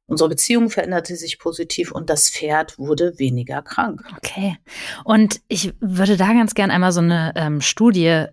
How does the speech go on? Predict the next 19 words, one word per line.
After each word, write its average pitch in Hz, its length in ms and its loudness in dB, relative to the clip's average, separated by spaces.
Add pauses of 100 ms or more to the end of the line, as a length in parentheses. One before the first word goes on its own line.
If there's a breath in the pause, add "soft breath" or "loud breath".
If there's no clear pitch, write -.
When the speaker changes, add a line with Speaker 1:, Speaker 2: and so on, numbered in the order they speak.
(180)
Speaker 2:
mit 156 440 -6 (200)
reingeben, 156 800 2
die, 165 540 0
ähm, 156 460 0
die 160 120 0
durchgeführt 156 760 -2 (380 loud breath)
wurde 160 420 2
von 160 220 -2
Professor 165 460 -2
Ellen 156 300 -2
Kaye 156 420 0
Gerken. 160 560 0 (520 loud breath)
Und 180 160 0
zwar, 202 280 2
es - 120 -2
gibt 247 180 0
so 208 80 0
ein 175 60 0
Konzept, 175 500 -2